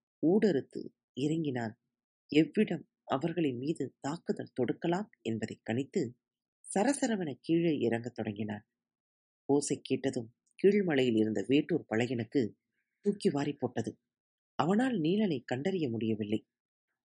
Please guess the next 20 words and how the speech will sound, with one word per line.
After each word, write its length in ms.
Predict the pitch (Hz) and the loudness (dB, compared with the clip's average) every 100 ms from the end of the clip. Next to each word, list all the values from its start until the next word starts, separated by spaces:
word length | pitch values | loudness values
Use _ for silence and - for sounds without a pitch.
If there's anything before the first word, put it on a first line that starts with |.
| _ _ _ _ - | _ _ _ _ 0
நீலனை 400 | 202 254 269 262 | 2 4 4 2
போன்ற 420 | 254 254 247 269 | 2 0 2 0
சிறந்த 400 | - 156 185 202 175 - | 2 2 4 4 2 4
வீரன் 340 | 151 202 185 | 6 6 4
இல்லாது 380 | 143 127 127 156 120 - _ _ _ - | 2 2 2 0 -4 -8 _ _ _ -4
இவ்வளவு 560 | 120 127 143 190 190 190 | 0 2 4 4 4 4
வலிமை 340 | 170 180 214 | 4 4 4
மிகுந்த 320 | 208 202 220 208 | 2 2 2 2
எதிரியை 360 | 160 160 143 113 | 2 -2 -2 2
எதிர்கொள்வது 560 | 120 120 - 131 131 - | 2 2 2 0 0 0
கடினம். 400 | 113 110 107 - _ _ _ _ _ | 0 0 -4 -12 _ _ _ _ _
ஆனாலும் 480 | - 170 214 220 117 117 _ _ _ _ | -2 2 2 2 -2 -8 _ _ _ _
கூவல் 340 | - 226 240 185 | 2 4 4 2
குடியினரின் 600 | 160 156 151 135 127 - | 2 2 2 0 -2 -2
ஓசை 320 | 131 170 165 | -2 -2 -4
கேட்டதும் 500 | - 117 127 123 110 _ _ _ _ - | -2 -2 -2 -4 -4 _ _ _ _ 2
எதிரிகள் 440 | 135 208 220 170 - | 4 4 4 0 2
இறங்கும் 400 | 143 175 190 147 | 0 0 -6 -6
திசை 240 | 123 190 | -4 0
நோக்கி 360 | 185 165 - | 0 -2 -4